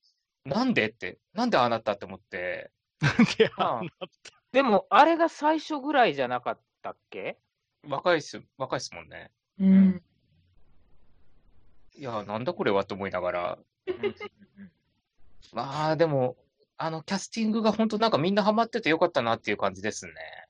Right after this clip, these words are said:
Speaker 1: まあ、あの、主人公だけはあれですよ、
Speaker 3: うん。
Speaker 1: 確かに。なんだろう、隠しきれない
Speaker 3: うん。
Speaker 1: 美少年感というか。
Speaker 3: そうそうそう。
Speaker 1: 主人公感というか。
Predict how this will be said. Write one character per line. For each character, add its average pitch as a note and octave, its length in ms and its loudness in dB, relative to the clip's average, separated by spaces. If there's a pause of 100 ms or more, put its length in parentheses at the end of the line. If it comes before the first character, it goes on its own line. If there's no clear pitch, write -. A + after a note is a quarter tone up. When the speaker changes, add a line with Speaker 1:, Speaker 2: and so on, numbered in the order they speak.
(340)
Speaker 1:
ま B2+ 120 2
あ、 C3 100 4
あ C#3+ 40 4
の、 C3+ 60 0
主 - 160 -4
人 D4+ 160 -2
公 - 120 4
だ C3+ 100 4
け E3+ 100 2
は A2+ 80 6
あ G2+ 40 4
れ G#2+ 60 0
で A#2 100 -4
す - 60 -16
よ、 G2 80 -14
Speaker 3:
う F#2+ 40 -4
ん。 F#2+ 40 -6
Speaker 1:
確 - 140 -10
か G2 120 2
に。 F#2 260 -10 (480)
な A#2 80 -8
ん G2+ 100 -6
だ F#2+ 60 -2
ろ F#2+ 80 -4
う、 - 80 -14
隠 C3 140 -4
し - 160 -8
き - 80 -6
れ A2 100 2
な F#2+ 200 -4
い - 160 -18 (600)
Speaker 3:
う A2+ 40 -20
ん。 G#2 200 -14
Speaker 1:
美 A#2 80 -6
少 G#2+ 220 0
年 G2+ 160 -2
感 G2 160 -2
と - 120 -20
い F2+ 40 -12
う F2+ 80 -16
か。 F2+ 260 -4
Speaker 3:
そ D#3 220 -6
う D#4+ 80 -2
そ C#3 140 -4
う B2 100 -4
そ C4 180 -10
う。 A#2 120 -6
Speaker 1:
主 A2+ 40 -12
人 A2 180 -6
公 G#2+ 160 -4
感 F#2+ 200 0
と F#2+ 60 -12
い F#2 60 -8
う F2+ 40 -10
か。 F2 400 -6